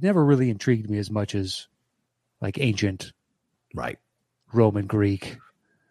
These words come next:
Speaker 1: Babylonian, Macedonian, Egyptian.
Speaker 2: No.
Speaker 1: Those I find more interesting.
Speaker 2: That's enough. Now who's being the highfalutin Kenneth Branagh of this podcast? Jesus.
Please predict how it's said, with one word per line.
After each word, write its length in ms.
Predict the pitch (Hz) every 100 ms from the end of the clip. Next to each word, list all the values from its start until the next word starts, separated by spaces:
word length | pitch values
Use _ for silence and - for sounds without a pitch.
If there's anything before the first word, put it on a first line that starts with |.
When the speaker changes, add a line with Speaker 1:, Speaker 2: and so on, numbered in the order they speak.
| _ -
Speaker 1:
Babylonian, 600 | 104 98 101 101 98 95
Macedonian, 840 | 98 - 101 101 98 95 92 92 - _ _ _ - - - _ _ _ _
Egyptian. 720 | 135 - 107 - 117 95 90 - _ _ _ _ _ -
Speaker 2:
No. 100 | -
Speaker 1:
Those 240 | - 117 107
I 100 | 98
find 320 | - 104 104
more 220 | 107 104
interesting. 500 | 104 104 101 - 120 - _ _ _
Speaker 2:
That's 200 | 85 80
enough. 400 | - 60 - - _ _ _ _ _
Now 260 | 101 104 107
who's 140 | 95
being 200 | - 85
the 60 | 73
highfalutin 480 | 78 78 78 73 64
Kenneth 320 | - 73 -
Branagh 240 | 78 76 69
of 80 | 67
this 140 | 71
podcast? 640 | - - 73 - - - -
Jesus. 580 | - 82 82 82 -